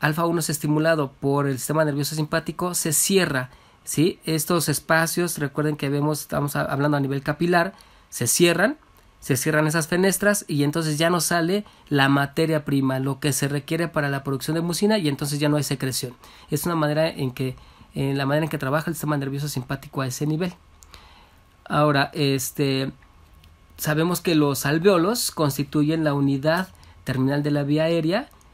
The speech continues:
y es la unidad funcional. La unidad funcional que tiene que ver con la hematosis en este caso. Entonces, la unidad funcional para llevar a cambio el intercambio gaseoso es el saco alveolar o el alveolo como tal,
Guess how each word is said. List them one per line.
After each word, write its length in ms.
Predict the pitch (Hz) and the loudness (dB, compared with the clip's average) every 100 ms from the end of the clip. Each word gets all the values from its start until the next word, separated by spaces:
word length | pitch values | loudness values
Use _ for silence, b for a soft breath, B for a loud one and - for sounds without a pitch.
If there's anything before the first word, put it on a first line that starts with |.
| - _ | -20 _
y 440 | - 185 226 277 - - | -2 2 4 2 -4 -4
es 420 | 160 165 165 - | 0 0 0 0
la 140 | 160 | 0
unidad 240 | 156 160 156 | 2 0 0
funcional. 520 | 180 156 190 220 339 - - - _ _ - b b - | 2 2 2 0 -2 -8 -20 -20 _ _ -20 b b 0
La 120 | 147 | 2
unidad 240 | 151 170 | 4 0
funcional 460 | 180 208 185 170 175 | 2 0 2 0 0
que 100 | 165 | -4
tiene 320 | 175 185 185 | -2 -2 -2
que 160 | - 180 | -2 -2
ver 240 | 175 185 | -2 -2
con 160 | 175 160 | 0 0
la 120 | 147 | 0
hematosis 800 | 151 143 143 139 165 160 151 139 135 | 2 2 2 2 0 0 0 -4 -2
en 100 | 139 | -4
este 200 | - 139 | -4 -8
caso. 320 | 123 120 - B B | -8 -10 -14 B B
Entonces, 320 | B 147 151 143 | B -2 0 2
la 140 | 147 | 4
unidad 280 | 151 202 240 | 4 2 0
funcional 440 | 254 - 165 160 | -2 0 0 0
para 160 | 156 143 | 0 -2
llevar 160 | 165 | -2
a 100 | 175 | -4
cambio 240 | - 170 170 | -4 -4 -2
el 80 | 143 | -2
intercambio 540 | 135 131 160 196 180 | -2 -4 -2 0 0
gaseoso 640 | 135 - 151 151 190 294 - b b b - | 0 0 2 2 0 -2 -4 b b b -2
es 340 | 151 202 - b b - - | 0 0 -2 b b -12 -2
el 180 | 139 131 | -2 0
saco 340 | 143 147 165 | -4 -2 -2
alveolar 460 | 170 180 180 202 - | 0 0 0 0 -2
o 200 | 151 156 | 0 2
el 100 | 156 | 2
alveolo 640 | 143 147 147 170 170 160 | 4 2 6 4 4 2
como 240 | 160 139 131 | 0 -4 -4
tal, 220 | - | -8